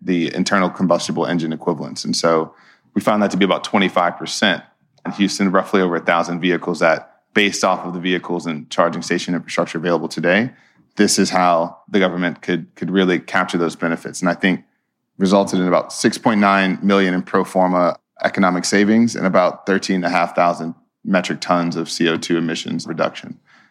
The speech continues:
And, and so then that, that, that's a good conversation starter. And then, and then there's a hundred-mile journey between that and electrification. And, and, and that's what we're talking about. But, but, you know, it went really, it went really well. Evolve Houston works with a, a data science team, E I Q Mobility, that really deeply studies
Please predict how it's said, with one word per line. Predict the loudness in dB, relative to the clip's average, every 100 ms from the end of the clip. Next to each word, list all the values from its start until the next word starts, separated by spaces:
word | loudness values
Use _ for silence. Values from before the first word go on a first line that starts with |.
| _ -6
And, | -2 0
and | 4
so | 6
then | 6
that, | 4 2
that, | 0 2
that's | 2 0 0
a |
good | 0 0
conversation | 0 0 0 0 0 -4
starter. | 0 0 2
And | 2 4
then, | 4 2 -2 _ _ 2
and |
then | 4
there's | 4 2 -2
a | -4
hundred-mile | 0 0 2 2 2
journey | 0 -2 -2
between | -4 -4 -2 2
that | 2 2
and | -2 -2
electrification. | -2 -2 -6 -2 0 0 -4
And, | -6 -8 -12 -18 _ _
and, | 0 4
and | 4
that's | 4
what | 2
we're | 0
talking | 0 0 -2 -2
about. | -2
But, | 0 -4 -4 -4
but, |
you | 0
know, | 4 4
it |
went | 4 4
really, | 4 2 0
it | 2
went | 4 4
really | 4
well. | 4 6 4 2 -2 _ _ _ -4
Evolve | 0 0
Houston | 0 0 0
works | 0 -2
with | -2
a, | 0 0 -2 -6 -8
a | -4
data | 0 2 2
science | 2 0 -2
team, | -2 2 4 4
E | 4
I | 2
Q | 2
Mobility, | 0 2 2 2 2
that | 2
really | 0 0
deeply | -2 -6 -6
studies | 0 2 2 0 -6